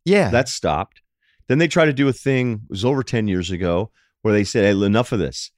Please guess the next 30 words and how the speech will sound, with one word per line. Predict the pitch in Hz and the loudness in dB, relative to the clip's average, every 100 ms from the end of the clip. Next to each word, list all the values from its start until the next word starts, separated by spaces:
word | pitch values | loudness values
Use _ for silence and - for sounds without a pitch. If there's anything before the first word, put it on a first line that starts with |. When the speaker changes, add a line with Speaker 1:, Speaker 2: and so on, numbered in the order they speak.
| - | -4
Speaker 2:
This | 190 170 | -2 0
was | 123 | -2
ten | 170 156 | 0 0
years | 127 170 160 | 2 2 0
ago | 110 98 78 | 0 2 2
about | 73 98 95 90 | 0 2 0 0
the | 110 | 0
interactions | 107 104 110 - 90 | 2 2 0 -2 -10
with | 85 | -4
players | 110 107 98 | 0 0 0
and | 90 | 0
refs. | 92 139 - | 0 0 0
Speaker 1:
Yeah, | 156 | -2
if | 113 | 0
you | 131 | 2
Speaker 2:
And | 135 | 4
they | |
Speaker 1:
yell | 143 | 4
at | |
Speaker 2:
just, | 143 | 2
Speaker 1:
the | 127 | 2
refs. | 123 120 | 2 2
Speaker 2:
they | 120 | 2
just | 131 139 - | 2 2 0
tech, | - 160 | 0 0
they | 131 135 | 2 0
gave | 156 139 | 2 2
everybody | 143 151 127 | 2 2 2
a | |
tech, | - - 143 - - | 0 0 -2 -2 -14